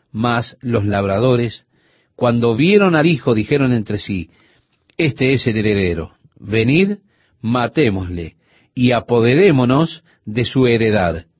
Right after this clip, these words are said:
Y tomándole, le echaron fuera de la viña y le mataron. Cuando venga, pues, el señor de la viña, ¿qué hará a aquellos labradores?"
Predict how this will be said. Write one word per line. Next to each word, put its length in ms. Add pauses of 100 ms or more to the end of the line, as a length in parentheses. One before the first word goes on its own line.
Y 100
tomándole, 840 (300)
le 360
echaron 360
fuera 260
de 100
la 80
viña 460 (340)
y 140
le 160
mataron. 720 (1000)
Cuando 320
venga, 340
pues, 320 (320)
el 200
señor 400
de 100
la 120
viña, 600 (680)
¿qué 240
hará 460 (120)
a 280
aquellos 440
labradores?" 760